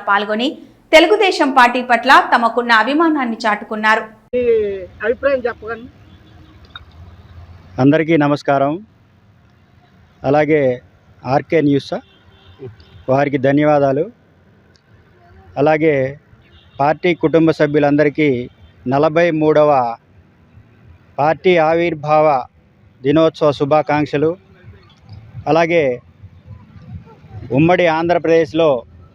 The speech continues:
Speaker 3: ఆనాడు, ఆనాటి పరిస్థితుల దృష్ట్యా సినీ రంగంలో నెంబర్ వన్ స్థానంలో ఉన్నటువంటి స్వర్గీయ డాక్టర్ నందమూరి తారక రామారావు గారు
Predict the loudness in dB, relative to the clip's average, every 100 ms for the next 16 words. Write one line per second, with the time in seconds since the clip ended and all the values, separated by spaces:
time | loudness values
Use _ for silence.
0 | -20 -20 -20 -20 -20 -20 -20 -20 -20 -20
1 | -20 -20 -14 -4 -2 0 -2 -2 -4 -6
2 | -12 -20 -20 -20 -12 -4 -2 0 -2 -2
3 | -2 -2 -6 -6 0 0 0 -4 -2 0
4 | 0 -4 -8 -20 -20 -18 -18 -20 -16 -10
5 | -10 -10 -12 -12 -12 -4 0 2 2 2
6 | 0 2 4 2 0 -4 -12 -20 -20 -20
7 | -20 -20 -20 -20 -20 -20 -20 -10 -4 0
8 | 2 2 0 -2 0 0 2 2 2 0
9 | 0 -2 0 -4 -4 -8 -18 -20 _ -20
10 | _ _ -12 -2 -2 0 2 2 0 0
11 | -2 -2 -2 -2 -2 -2 -2 0 0 2
12 | 0 0 2 2 2 2 2 0